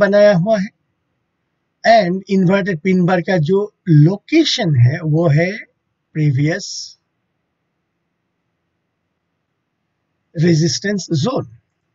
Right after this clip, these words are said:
That being the case, यहाँ पर भी three probabilities, एक नीचे थोड़ा और थोड़ा जा सकता है, maybe towards नाइंटी नाइन, नाइंटी नाइन पॉइंट टू फ़ाइव, यहाँ पे थोड़ा सा कंसोलिडेट कर सकता है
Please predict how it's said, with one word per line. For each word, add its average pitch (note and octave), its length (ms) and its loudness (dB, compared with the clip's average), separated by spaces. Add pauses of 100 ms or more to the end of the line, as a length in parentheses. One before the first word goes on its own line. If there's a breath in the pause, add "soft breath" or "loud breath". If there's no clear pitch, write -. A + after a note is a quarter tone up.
(1200)
That G3+ 200 0
being D4+ 200 2
the - 100 0
case, E3+ 400 -8 (600)
यहाँ F#3+ 300 2
पर A#3 120 0
भी A#3+ 160 -6
three G#3+ 320 -10
probabilities, F3 1080 -2 (920)
एक G3 200 -2 (380)
नीचे G#3 400 -2
थोड़ा A3+ 260 -2
और C4+ 340 2 (140)
थोड़ा B3+ 160 -2
जा A#3 180 2
सकता B3 360 -8
है, B3 100 -2
maybe G3 300 -4
towards F#3+ 280 -6
नाइंटी E3 380 0
नाइन, F#3+ 160 -2 (920)
नाइंटी D3+ 360 0
नाइन C#3+ 220 -2
पॉइंट C3 200 -6
टू F3+ 100 -6
फ़ाइव, B3 280 -8 (720)
यहाँ E3 200 2
पे F#3 140 -6
थोड़ा F3 320 -4
सा F#3+ 140 -4
कंसोलिडेट F3+ 640 -2
कर A3+ 140 -6
सकता - 320 -10
है C4 60 -8